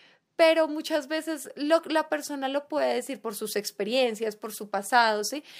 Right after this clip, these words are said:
Y muchas veces uno lo toma como hacia uno. Entonces, todo lo que él me diga, no, yo tengo que cambiar esto, porque no le gusta esto, o porque le, o mejor dicho, o, eh, mejor dicho, me dijo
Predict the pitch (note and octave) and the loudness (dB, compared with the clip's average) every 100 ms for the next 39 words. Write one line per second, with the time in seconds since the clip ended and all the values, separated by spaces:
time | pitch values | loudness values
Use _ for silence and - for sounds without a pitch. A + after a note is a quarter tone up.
0 | - - D4+ D4+ D#4 C#4+ C#4+ D4 C#4+ D#4 | -16 -4 -2 -2 0 0 0 -2 -4 -4
1 | D4 D4 D4+ D4 B3 A#3+ B3+ C4+ B3+ A#3+ | -2 -2 -2 -4 -4 -4 -4 -2 -2 -6
2 | - B3 A#3+ A#3+ B3+ C#4+ G#3+ G3 - - | -4 -4 0 0 2 0 -4 -8 -14 -20
3 | _ C#4+ C#4+ C#4+ E4+ D#4+ D#4+ F4 D#4 D4 | _ -2 -2 2 4 4 2 -2 -4 -6
4 | D4 C#4 D#4 D4+ D#4+ B3+ B3+ B3 A#3 - | -6 0 0 2 -2 -4 -4 -4 -6 -6
5 | C4+ B3 C4+ D4 - C#4+ C#4+ C#4 A#3+ A3 | -4 0 0 0 -2 -2 -2 -4 -4 -2
6 | G3+ G#3 A3+ C4 D#4+ - - D4 C#4+ - | -2 -2 0 2 2 0 0 0 0 -10
7 | - - D4+ E4 D#4 D4+ D#4 C#4+ B3+ B3+ | -16 4 4 8 4 4 2 4 2 0
8 | C4+ C#4 A#3 A3 D4 C#4+ C#4+ D4+ C#4+ - | 0 0 -2 -8 -6 -6 -6 -6 -8 -8
9 | F#3+ - - C#4 C#4+ D4 C#4 - - - | -10 -12 0 4 6 4 2 -4 -20 -20
10 | - D#4 D#4 D4+ D4+ D4 D4 C#4 D4+ D#4 | -6 -4 -4 -4 -2 -2 -2 -2 -2 -2
11 | C4+ C4 C4+ C4+ C4+ C4+ C4+ C4+ C4+ | -4 -4 -2 -2 -2 2 2 0 -2